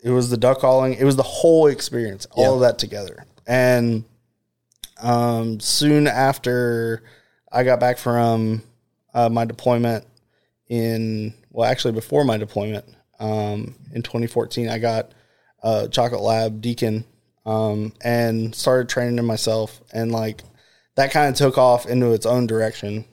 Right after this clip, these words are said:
Speaker 1: and building, uh, and that, and that's been a, another one of my passions, you know, i-, is dog training. And so kinda to segue a little bit, you know, uh,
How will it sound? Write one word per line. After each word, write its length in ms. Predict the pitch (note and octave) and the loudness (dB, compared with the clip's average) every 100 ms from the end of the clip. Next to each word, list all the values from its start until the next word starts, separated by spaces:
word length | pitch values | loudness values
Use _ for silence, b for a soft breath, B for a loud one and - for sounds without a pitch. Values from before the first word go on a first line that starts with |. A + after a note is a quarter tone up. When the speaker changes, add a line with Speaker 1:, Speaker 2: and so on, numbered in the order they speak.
| _ | _
Speaker 1:
and 320 | A#2 A#2 A2+ G#2+ | -6 -4 -4 2
building, 560 | A#2+ A#2 A#2 A2 G#2+ b b b b _ - | 2 4 0 -2 -6 b b b b _ -8
uh, 220 | G#2+ - - | -6 -6 -6
and 120 | C3 | 0
that, 160 | C#3+ B2+ D2+ | 2 0 0
and 120 | C3+ | 2
that's 180 | C3 B2 | 2 2
been 180 | C#3 C3 | 0 2
a, 220 | B2 A2+ - | 2 0 -2
another 360 | B2+ B2+ B2+ A#2 | 2 4 4 2
one 220 | B2 C#3 | 2 0
of 140 | C3 B2 | 0 -2
my 220 | A#2 A#2 | -4 -4
passions, 800 | - A2 A#2 A2 G#2+ G#2+ - - _ | -4 -4 -4 -6 -6 -8 -12 -18 _
you 80 | A#2 | -4
know, 140 | A2+ A2 | -2 0
i-, 160 | A2 - | -2 -6
is 160 | A#2+ A2+ | -12 -6
dog 260 | A#2 A2+ | -4 -4
training. 340 | A2 A2 A2+ - _ - | -8 -12 -14 -18 _ -6
And 200 | A#2 A2+ | -2 0
so 460 | B2 A#2 A2+ G#2 b b b b b b _ _ _ _ _ _ _ | 2 4 4 2 b b b b b b _ _ _ _ _ _ _
kinda 220 | - B2+ | -2 0
to 60 | A#2 | 0
segue 280 | - C3+ B2 B2+ A#2+ | 2 2 4 4 4
a 40 | |
little 180 | A#2+ A#2 | 4 2
bit, 380 | A2 A2 A2+ _ _ - | 0 -2 -4 _ _ -6
you 180 | B2 | -2
know, 280 | A#2+ A2 G#2+ - _ _ _ _ | 0 0 -2 -10 _ _ _ _
uh, 340 | A2+ G#2+ A2 | -4 -2 -4